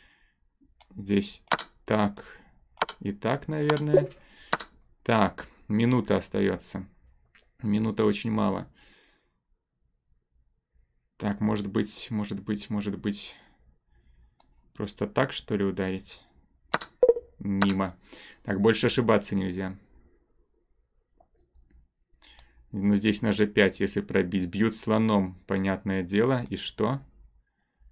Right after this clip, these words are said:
И что, и что?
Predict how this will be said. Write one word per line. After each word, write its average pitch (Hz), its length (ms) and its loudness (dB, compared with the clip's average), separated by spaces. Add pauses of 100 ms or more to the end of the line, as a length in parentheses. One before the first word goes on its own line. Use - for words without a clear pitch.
(1400)
И 101 160 -6
что, - 380 -4
и 104 160 0
что? 127 480 -2